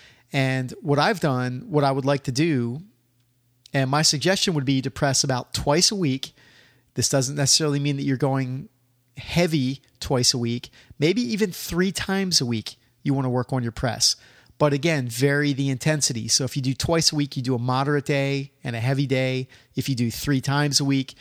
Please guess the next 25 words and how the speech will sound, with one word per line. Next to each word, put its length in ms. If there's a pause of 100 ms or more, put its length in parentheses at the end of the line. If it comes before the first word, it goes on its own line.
(220)
you 100
would 100
do 160
a 20
light, 440
medium, 400
and 80
a 40
heavy 300
day, 440 (220)
something 380
like 200
that. 360 (320)
So 200
again, 320
to 120
press 300
a 40
lot, 220
you 60
have 160
to 80
press 320
a 40
lot. 360